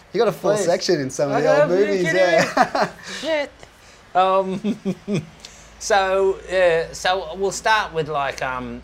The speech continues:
Speaker 2: when did you start filming?
Speaker 1: Yeah.
Speaker 2: Um, and who did you start filming? I mean,
Speaker 1: Yeah.
Speaker 2: it was us, but
Speaker 1: So it was grade eleven when I chose
Speaker 2: Grade
Speaker 1: filming.
Speaker 2: eleven, s-, still in school.
Speaker 1: Still in school. I chose,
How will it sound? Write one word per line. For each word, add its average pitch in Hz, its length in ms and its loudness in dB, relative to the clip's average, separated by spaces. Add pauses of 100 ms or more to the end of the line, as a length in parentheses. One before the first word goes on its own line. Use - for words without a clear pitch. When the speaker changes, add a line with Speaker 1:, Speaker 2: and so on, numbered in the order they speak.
(140)
Speaker 2:
when 147 220 -6
did 139 160 -8
you 104 80 -8
start 113 460 -4
filming? 131 380 -8
Speaker 1:
Yeah. 104 160 -8 (800)
Speaker 2:
Um, 113 400 -6 (480)
and 120 140 -8
who 135 160 -6
did 117 160 -10
you 107 80 -12
start 110 360 -8
filming? 117 240 -8
I 113 100 -8
mean, 113 320 -12 (100)
Speaker 1:
Yeah. 127 440 -2
Speaker 2:
it 110 40 -4
was 110 300 -12
us, 117 420 -8
but 101 240 -8 (220)
Speaker 1:
So 143 380 0 (160)
it 156 100 -8
was 135 680 -8 (140)
grade 139 240 0
eleven 113 640 -8
when 113 160 -12
I 107 120 -10
chose 107 600 -8
Speaker 2:
Grade 135 200 -4
Speaker 1:
filming. 117 180 -6
Speaker 2:
eleven, 147 360 -4 (140)
s-, - 240 -16
still 175 260 -4
in 165 100 -8
school. 135 420 -6
Speaker 1:
Still - 180 -10
in 135 80 -4
school. 135 480 -6
I 123 60 -6
chose, 120 300 -8